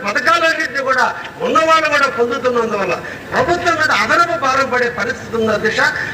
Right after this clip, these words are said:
అందుకోసమే సింగిల్ విండో ఇండస్ట్రీస్, సింగిల్ విండో సిస్టమ్ ఏ విధంగా అయితే ఉందో ఆంధ్రప్రదేశ్ లో ఉన్నటువంటి నలభై సంస్థలు ఉన్నాయి ఈరోజు మన ఆంధ్రప్రదేశ్ ప్రభుత్వానికి. ఈ నలభై సంస్థలకు సంబంధించిన ఒక సింగిల్ విండోని తీసుకొచ్చి వాటికి ఆధార్ కార్డును అనుసంధానం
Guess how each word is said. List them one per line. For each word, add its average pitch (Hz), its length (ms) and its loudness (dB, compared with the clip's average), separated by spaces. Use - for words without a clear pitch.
అందుకోసమే 294 640 2
సింగిల్ 320 320 0
విండో 311 180 2
ఇండస్ట్రీస్, 311 500 -2
సింగిల్ 277 320 0
విండో 277 260 2
సిస్టమ్ 269 380 -2
ఏ - 100 4
విధంగా 262 260 0
అయితే 254 160 2
ఉందో 302 180 2
ఆంధ్రప్రదేశ్ 330 640 0
లో 285 60 -2
ఉన్నటువంటి 254 420 0
నలభై 277 320 0
సంస్థలు 302 400 -2
ఉన్నాయి 262 220 2
ఈరోజు 240 240 0
మన 220 80 0
ఆంధ్రప్రదేశ్ 220 540 0
ప్రభుత్వానికి. 196 540 -2
ఈ - 20 4
నలభై 311 260 2
సంస్థలకు 320 440 0
సంబంధించిన 269 340 0
ఒక - 140 -6
సింగిల్ 269 300 0
విండోని 254 340 2
తీసుకొచ్చి 220 420 0
వాటికి - 340 2
ఆధార్ 330 300 2
కార్డును 269 320 2
అనుసంధానం 254 540 0